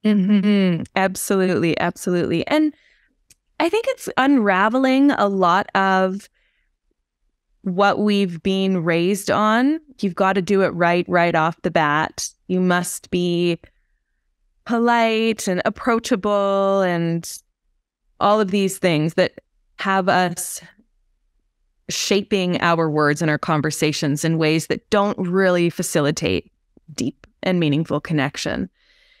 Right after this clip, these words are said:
So there's sort of an unlearning process that has to happen, but I think your challenges are,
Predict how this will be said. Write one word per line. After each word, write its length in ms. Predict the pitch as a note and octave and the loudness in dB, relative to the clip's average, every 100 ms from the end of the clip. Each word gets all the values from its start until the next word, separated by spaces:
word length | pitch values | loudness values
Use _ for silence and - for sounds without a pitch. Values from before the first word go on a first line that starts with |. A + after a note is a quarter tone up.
| _ _ | _ _
So 180 | - C4+ | -4 0
there's 460 | C4+ C#4+ - - - | 2 0 -2 -8 -4
sort 160 | F4+ | -2
of 80 | F#4+ | 2
an 100 | C4 - | 0 2
unlearning 560 | G#3+ A3 F#3+ F3 E3 | 0 2 2 0 -2
process 500 | - D#3+ - - - | 0 -2 0 -2 -4
that 140 | - E3 | -6 -4
has 240 | E3 D#3 | -4 -4
to 80 | D#3 | -6
happen, 400 | D3 C3+ - D3 | -6 -6 -4 -2
but 100 | E3+ | -2
I 100 | F3+ | -2
think 220 | G#3 G#3 | -2 0
your 240 | F#3 F#3 | 2 2
challenges 720 | F3+ A3 - G3+ F#3+ F3 E3 E3 | 0 -4 -2 -2 0 0 0 0
are, 300 | D#3+ F3 | 0 -2